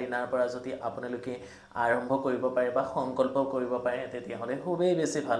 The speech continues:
আৰু সেই মঙলবাৰ বা শনিবাৰ যিদিনাৰ পৰা আপোনালোকে সংকল্প কৰিব, সেই মঙলবাৰ বা সেই শনিবাৰটো শুক্লপক্ষৰ প্ৰথম মঙলবাৰ বা প্ৰথম শনিবাৰ যদি হ'ব পাৰে,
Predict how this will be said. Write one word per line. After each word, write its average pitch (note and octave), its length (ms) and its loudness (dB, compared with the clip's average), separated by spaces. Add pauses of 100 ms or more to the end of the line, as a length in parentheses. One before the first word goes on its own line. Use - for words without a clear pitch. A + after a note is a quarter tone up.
আৰু A#2+ 120 0 (160)
সেই E3 180 -4 (140)
মঙলবাৰ B2 460 2 (460)
বা B2+ 80 10 (200)
শনিবাৰ B2+ 360 2 (120)
যিদিনাৰ A#2+ 400 -2
পৰা B2+ 180 4
আপোনালোকে B2+ 420 -4
সংকল্প C3 360 0 (140)
কৰিব, B2 240 -2 (200)
সেই F3 160 -4 (100)
মঙলবাৰ B2 520 2
বা G#3+ 80 4 (120)
সেই D#4 120 -4 (100)
শনিবাৰটো B2+ 460 2 (380)
শুক্লপক্ষৰ F#3 680 6 (100)
প্ৰথম C#3+ 260 6 (100)
মঙলবাৰ B2 460 4
বা B2 60 2 (260)
প্ৰথম B2+ 280 2 (140)
শনিবাৰ B2+ 400 2
যদি C3 220 0
হ'ব A#2+ 120 0 (140)
পাৰে, B2 160 4